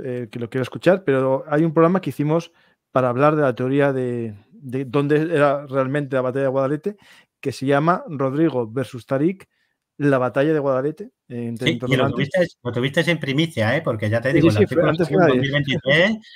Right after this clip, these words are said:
Speaker 2: y
Speaker 1: Sí, sí.
Speaker 2: todavía en octubre, pues, estaba saliendo en los periódicos como en El País, por ejemplo, ¿eh?
Speaker 1: Sí, sí,
Speaker 2: Así
Speaker 1: sí.
Speaker 2: que tu programa fue ahí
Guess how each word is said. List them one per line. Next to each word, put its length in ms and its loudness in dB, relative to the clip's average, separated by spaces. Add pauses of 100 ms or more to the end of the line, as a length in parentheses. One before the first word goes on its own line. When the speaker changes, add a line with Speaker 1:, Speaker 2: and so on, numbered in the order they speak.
(140)
Speaker 2:
y 80 -4
Speaker 1:
Sí, 60 2
sí. 40 -4
Speaker 2:
todavía 640 0 (240)
en 120 -4
octubre, 500 -4
pues, 180 -4
estaba 280 -4
saliendo 320 -4
en 40 -8
los 120 -6
periódicos 480 -6
como 240 -4
en 80 0
El 140 -4
País, 260 -8
por 160 -6
ejemplo, 400 -10
¿eh? 140 -12 (200)
Speaker 1:
Sí, 120 -4
sí, 60 -2
Speaker 2:
Así 160 -2
Speaker 1:
sí. 60 -8
Speaker 2:
que 80 -4
tu 140 -14
programa 420 -2
fue 160 0
ahí 480 -4